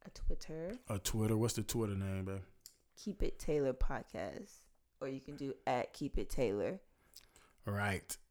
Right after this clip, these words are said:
Speaker 2: And that's how you find that. And I said, we, did we put the Instagram together yet?
Speaker 1: No, not yet.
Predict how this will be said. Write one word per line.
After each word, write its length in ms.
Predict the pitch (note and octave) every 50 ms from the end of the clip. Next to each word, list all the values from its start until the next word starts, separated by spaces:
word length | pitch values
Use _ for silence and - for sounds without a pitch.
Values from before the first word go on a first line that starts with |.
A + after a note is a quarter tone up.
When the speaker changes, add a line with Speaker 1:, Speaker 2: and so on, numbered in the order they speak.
| -
Speaker 2:
And 160 | - G2 F#2 F2+
that's 180 | F#2+ F#2+ - -
how 100 | G2+ G2
you 180 | F#2+ F#2 F#2+
find 420 | - - G#2+ G2 G2 G2 G2 G2+ G2+
that. 240 | G2+ G#2 G#2 - - -
And 240 | - G#2 G2+ G2+ G2 - - -
I 80 | D3 D3+
said, 220 | - F3 - C3
we, 100 | C#3 D#3
did 200 | - - C#3+ C#3+
we 60 | D#3+ E3
put 180 | - F3+ E3 D#3
the 100 | D3+ D#3
Instagram 400 | D3 - D#3 D3 D#3+ D#3+ D#3+ D#3+
together 260 | D#3 E3 E3 D#3+ E3
yet? 220 | E3+ E3+ E3 E3+ - - - - _ _ _ _ _ _ _ _ _ _ _ _ _ _ _ _ -
Speaker 1:
No, 480 | D3+ D3+ D3 D3 D3 D3 C#3+ C3+ C3+ C#3
not 240 | C3+ C3+ C3+ - -
yet. 200 | C3+ C3 -